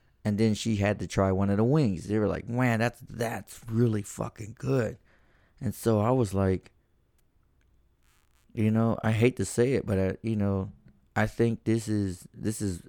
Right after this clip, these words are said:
gonna outdo Pluckers. And she was just all like, "Well, let's make an executive call. Call it." So I sat there for a minute. I was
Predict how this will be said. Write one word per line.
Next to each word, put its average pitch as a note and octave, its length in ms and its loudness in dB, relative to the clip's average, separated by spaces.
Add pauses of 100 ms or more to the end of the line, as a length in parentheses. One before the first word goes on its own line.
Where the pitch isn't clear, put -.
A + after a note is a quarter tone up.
(140)
gonna G2 260 0
outdo A2 720 2
Pluckers. G#2+ 560 -2 (560)
And G2+ 120 0
she - 180 -4
was G#2+ 200 -2
just G2 220 -6
all G2+ 160 0
like, G2 280 0
"Well, G2 260 0 (160)
let's G2+ 340 0
make G#2+ 220 2
an G2+ 140 4
executive G#2 600 2
call. A#2 480 2 (140)
Call A#2+ 280 4
it." - 220 -6 (640)
So G2+ 220 0
I G2 80 4
sat B2+ 400 0
there B2+ 220 4
for A2+ 200 -2
a A2+ 60 0
minute. B2 380 0
I G#2+ 80 -2
was G2 180 -2